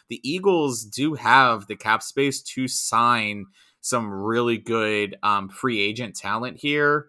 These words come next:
Looking at D J Chark, looking at Mike Williams, looking at some of these people coming up. Um, but it's moves like what we did with Jordan Mailata, which, like you said, huge steal that's really gonna play into our favor.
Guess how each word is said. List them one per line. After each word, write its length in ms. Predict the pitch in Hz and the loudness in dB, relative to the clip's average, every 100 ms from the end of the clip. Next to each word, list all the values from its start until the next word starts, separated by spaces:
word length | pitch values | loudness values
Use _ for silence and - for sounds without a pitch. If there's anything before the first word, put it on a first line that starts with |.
| _ | _
Looking 320 | 95 104 123 117 | -14 -12 -6 -6
at 120 | 117 | -6
D 160 | 120 | -8
J 200 | 123 123 | -4 -6
Chark, 420 | 120 - 123 120 - | -6 2 4 2 -2
looking 240 | - 104 | -16 -12
at 80 | 123 | -8
Mike 260 | 135 147 | -8 -6
Williams, 400 | 156 151 151 143 | -4 -2 -2 -4
looking 200 | 120 117 | -6 -4
at 100 | 139 | -6
some 160 | - 165 | -4 -4
of 60 | 160 | -4
these 160 | 165 | -6
people 340 | - 220 214 180 | -8 -8 -6 -4
coming 320 | - 123 117 | -2 -2 0
up. 240 | 110 - _ - - - | 0 -2 _ -20 -10 4
Um, 320 | 110 110 98 | 4 4 2
but 120 | 117 | -2
it's 200 | 113 104 | -2 -4
moves 340 | 120 123 127 117 | -2 -2 0 0
like 160 | 117 | 0
what 140 | 117 113 | 2 0
we 100 | 107 | -2
did 160 | 123 | -2
with 160 | 120 117 | -2 -2
Jordan 280 | 120 120 117 | 0 0 0
Mailata, 500 | 110 107 120 139 120 | 4 6 6 2 0
which, 280 | 107 - - | -4 -6 -8
like 200 | 107 104 | -8 -10
you 80 | |
said, 380 | - 147 143 135 - _ | -6 0 0 0 -8 _
huge 460 | - - 202 226 139 | -20 -12 -6 -6 -6
steal 580 | - - 107 104 131 143 | -8 -4 -2 0 -2 -4
that's 200 | 113 - | -8 -6
really 200 | 110 110 | -4 -4
gonna 180 | 113 110 | -4 -6
play 480 | - 104 101 104 - | -6 -2 0 -2 -4
into 300 | 98 - 104 | -10 -10 -8
our 180 | 95 87 | -8 -8
favor. 460 | 107 110 98 95 | -6 -6 -6 -12